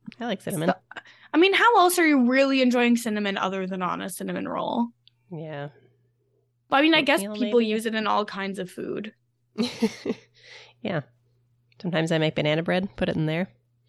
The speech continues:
Speaker 2: Mm. I like getting the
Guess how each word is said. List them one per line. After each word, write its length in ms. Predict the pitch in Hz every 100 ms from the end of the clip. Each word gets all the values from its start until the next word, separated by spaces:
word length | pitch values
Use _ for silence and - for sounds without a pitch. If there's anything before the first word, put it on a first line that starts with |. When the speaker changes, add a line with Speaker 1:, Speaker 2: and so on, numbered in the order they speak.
| _ _ _
Speaker 2:
Mm. 800 | 196 202 202 196 185 190 185 175 - _ _ _ -
I 60 | 254
like 140 | 214
getting 340 | 220 226 233 233
the 220 | 233